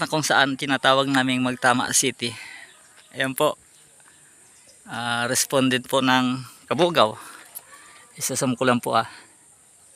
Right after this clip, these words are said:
Ayan po. Ayan, dito naman sa kanan ko, ito naman po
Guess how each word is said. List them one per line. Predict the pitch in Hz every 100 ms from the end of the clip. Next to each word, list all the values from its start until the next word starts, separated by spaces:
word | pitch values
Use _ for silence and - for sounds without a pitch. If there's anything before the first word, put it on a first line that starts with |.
| _ _ _ _ - _ _ _ _ _ _ - _ _ _ - _ - 1017 - - - - - - - - - -
Ayan | 107 113
po. | 131 131 - - - - - - - _ _ _ _ _ - _ _ _ _ _ _ -
Ayan, | 139 117 110
dito | 117 127
naman | 131 131 131
sa | 135 131 127 131 127
kanan | 143 151 175
ko, | 143 151 - - - _ - - _ - _ - - - - _
ito | -
naman | 113 113 120
po | 139